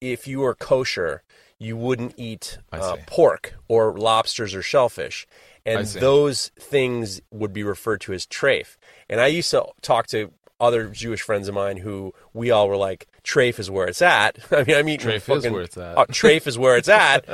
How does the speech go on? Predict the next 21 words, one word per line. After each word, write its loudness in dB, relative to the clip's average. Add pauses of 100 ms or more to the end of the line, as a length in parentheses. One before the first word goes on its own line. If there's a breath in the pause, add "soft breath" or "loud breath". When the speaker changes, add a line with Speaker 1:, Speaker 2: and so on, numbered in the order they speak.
(100)
Speaker 2:
<laughs> -6
Speaker 1:
So 2
go 4
fuck 4
yourself. 0
I 2
mean, 0
God's 4
got 6
bigger 0
fish -2
to -8
fry 6
than 2
whether 2
or 0
not 0
I 0
have 2
a -12
fucking -2